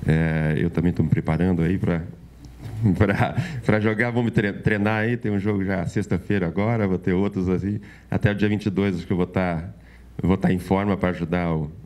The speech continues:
o Eto'o a fazer um, um grande espetáculo. E acho que o, é importante esse, esse, esse espírito, né? Quer dizer, o envolvimento, é, de, de uma ri-, rivalidade saudável da região, de dois, é,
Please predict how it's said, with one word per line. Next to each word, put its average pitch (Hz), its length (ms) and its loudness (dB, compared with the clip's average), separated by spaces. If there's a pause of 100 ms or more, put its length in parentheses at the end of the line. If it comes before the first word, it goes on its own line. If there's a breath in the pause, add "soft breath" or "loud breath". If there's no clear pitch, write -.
o 95 120 2
Eto'o 98 280 0
a - 20 0
fazer 92 240 2
um, 87 260 0
um 95 80 -2
grande 95 260 0
espetáculo. 92 640 -2 (680 loud breath)
E 90 200 4
acho 92 260 -4
que 101 200 2
o, 90 320 2
é 76 80 2
importante 101 580 0
esse, 98 220 0
esse, 90 560 -2
esse 101 160 -2
espírito, 85 460 0
né? 85 120 2
Quer 85 120 -2
dizer, 87 60 2
o 87 60 0
envolvimento, 92 640 0 (540 loud breath)
é, 87 220 4
de, 85 200 0
de 85 60 4
uma 90 140 4
ri-, 95 200 2
rivalidade 90 440 2
saudável 92 640 -2 (260)
da 87 100 0
região, 92 580 2
de 87 120 -2
dois, 92 560 -2 (540 loud breath)
é, 80 680 4